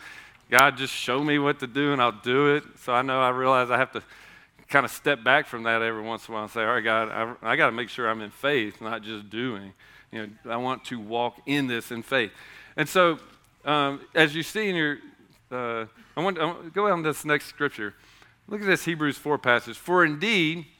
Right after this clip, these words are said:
we had the good news preached to us." So they heard,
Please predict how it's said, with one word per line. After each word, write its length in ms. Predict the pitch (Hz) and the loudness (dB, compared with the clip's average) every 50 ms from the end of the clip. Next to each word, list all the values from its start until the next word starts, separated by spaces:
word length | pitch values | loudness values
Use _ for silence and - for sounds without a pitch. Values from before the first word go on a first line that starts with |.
| _ _ _ _ _ _ _ | _ _ _ _ _ _ _
we 220 | 135 147 214 220 | 0 2 4 6
had 240 | 202 190 185 170 160 | 8 8 8 8 6
the 80 | 147 143 | 2 -2
good 240 | 131 135 151 151 143 | 0 2 2 2 2
news 320 | 139 143 143 139 127 - | 0 -2 -2 -2 -2 -6
preached 480 | - - - 202 240 208 - - - - | -10 -4 -2 -2 -2 -2 -6 -10 -8 -6
to 180 | 131 123 117 | -4 -2 0
us." 400 | 117 120 143 165 - - - - _ _ _ _ _ _ _ _ | 2 2 0 0 -2 -10 -20 -20 _ _ _ _ _ _ _ _
So 220 | - - - 135 131 | -12 -6 -4 -2 2
they 180 | 131 131 123 | 2 2 2
heard, 580 | 113 104 - 151 156 165 170 180 180 180 - | 2 0 0 4 4 6 6 4 4 0 -6